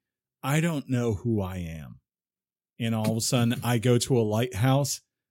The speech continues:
Speaker 1: I get into this thing, and this crazy dude is talking about rapture. What is rapture? You remember, John. And the next
Speaker 2: And
Speaker 1: thing
Speaker 2: that was just my weekend.
Speaker 1: Yeah, <laughs> right. And then all of a sudden, he's like, "Would you kindly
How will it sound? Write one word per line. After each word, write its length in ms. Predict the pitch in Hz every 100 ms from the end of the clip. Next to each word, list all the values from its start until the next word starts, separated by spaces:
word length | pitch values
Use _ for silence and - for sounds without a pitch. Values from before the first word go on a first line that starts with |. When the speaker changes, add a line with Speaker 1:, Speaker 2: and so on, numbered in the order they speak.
| -
Speaker 1:
I 80 | 110
get 220 | 104 131
into 260 | 120 120 123
this 220 | 107 -
thing, 360 | 160 156 156 151
and 120 | 117
this 160 | 107 -
crazy 560 | - - 151 147 151
dude 240 | 135 143 135
is 160 | 123
talking 460 | 123 131 120 135 117
about 340 | 107 110 113 - - - _
rapture. 880 | 107 127 151 135 - 123 92 82 82 - _ -
What 300 | 117 147 156
is 320 | 147 156 123
rapture? 680 | 131 147 147 - 143 113 95
You 240 | 123 156
remember, 360 | 95 85 80 80
John. 440 | - 90 101 127 - _ _ _
And 120 | 110 120
the 80 |
next 240 | 120 135 -
Speaker 2:
And 80 | 160
Speaker 1:
thing 180 | 180 269
Speaker 2:
that 80 |
was 220 | 247 175 139
just 300 | 165 165 -
my 120 | 147
weekend. 560 | 143 202 311 - 143 123
Speaker 1:
Yeah, 240 | 143 143 113
<laughs> 60 | 131
right. 440 | 165 151 147 - - - - -
And 100 | 151
then 120 | 160
all 160 | 165 165
of 40 |
a 20 | 156
sudden, 180 | 175 143
he's 160 | 143 135
like, 200 | 117 110
"Would 200 | - 180
you 80 | 196
kindly 720 | 180 - 180 127 90 78 -